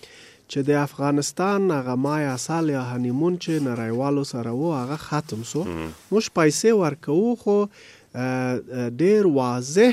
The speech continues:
Speaker 1: شرطونو په اساس.
Speaker 2: بله.
Speaker 1: هغه شرطونه څه شی ده؟ د شه حکومت وال-، اه، اه، شو-، حکومتداري پلي کول، یو.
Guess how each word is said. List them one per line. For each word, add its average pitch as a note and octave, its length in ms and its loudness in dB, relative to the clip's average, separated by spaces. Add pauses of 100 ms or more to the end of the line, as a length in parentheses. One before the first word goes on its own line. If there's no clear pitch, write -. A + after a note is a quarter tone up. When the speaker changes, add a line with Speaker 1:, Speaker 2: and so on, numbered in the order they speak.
(140)
Speaker 1:
شرطونو G3+ 840 0
په C3+ 240 -8
اساس. - 640 -10
Speaker 2:
بله. D2 220 -6
Speaker 1:
هغه G#3+ 180 -2
شرطونه G3 520 2
څه F#3 140 -2
شی A2+ 280 -4
ده؟ B2 120 -12 (680)
د F#3 80 8
شه C4+ 300 6
حکومت F3+ 580 4
وال-، D#3+ 340 2
اه، D3 420 0
اه، C#3 160 0
شو-، - 320 -6
حکومتداري D#3 960 2
پلي C3 380 0
کول، A#2+ 440 -2
یو. B2+ 360 0